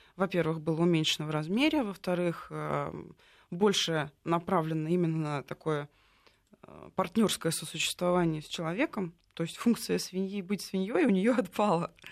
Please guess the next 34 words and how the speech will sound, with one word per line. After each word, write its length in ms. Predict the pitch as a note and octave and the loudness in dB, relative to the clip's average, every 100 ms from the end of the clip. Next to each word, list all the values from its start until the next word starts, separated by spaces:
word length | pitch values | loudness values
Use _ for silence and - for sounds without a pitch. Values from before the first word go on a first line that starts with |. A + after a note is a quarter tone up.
| - - - - | -18 -20 -20 -8
как 160 | - E3+ | -6 -6
таковая. 560 | E3+ E3+ F#3 G3 D#3 | -6 0 0 2 0
Там, 220 | D#3 D#3 | -4 -4
да, 160 | D#3+ G#3 | 0 2
она 160 | E3 D#3+ | 2 2
не 200 | E3+ F3 | 0 -2
пищевая 580 | F3+ - F3 G#3+ E4 | -2 -2 0 2 2
свинья 400 | D4+ - A#3+ A#3 | 2 -2 -6 -6
для 200 | A3 G3 | -6 -8
нас, 340 | G3 F3+ F#3 - | -10 -10 -10 -12
она, 480 | D#3+ E3 D#3 D3+ D#3+ - - - | -10 -8 -8 -10 -16 -20 -20 -20
собственно, 420 | E3+ D#3+ E3 D#3+ F3 E3+ _ _ _ _ | -20 -20 -20 -18 -20 -20 _ _ _ _
жел-, 280 | - F3+ G3 | -10 -6 -2
желуди 400 | G3 G#3+ G3 E3+ | 2 2 2 0
она 200 | F3 E3+ | 0 0
только, 280 | E3+ D#3+ - | -4 -6 -6
если 240 | E3+ - | -10 -10
мы 160 | D#3 E3+ | -10 -8
его 300 | D#3 D3+ D#3 | -8 -12 -16
угостим, 500 | E3 F3+ F3 C4+ D#4 | -8 -8 -8 -8 -4
будет 280 | C4 A3 - | -4 -4 -8
кушать. 380 | - A3 - - | -8 -6 -6 -4
То 100 | E3 | -4
есть 180 | E3+ - | -4 -6
вот 140 | E3 | -4
такую 320 | - F3 G3 | -4 0 0
вот 160 | F3+ F3 | 0 -6
функцию 540 | - - - A3+ - F#3 | -16 -4 2 2 0 -4
природную 440 | A3 A#3+ G#4+ D#4 | 0 2 4 4
свою 260 | - F#3+ - | 2 0 0
она 140 | B3+ | 2
уже 180 | B3+ G#3+ | 0 0
не 100 | G#3+ | -2
выносит. 340 | A#3 G#3 E3+ | 0 0 0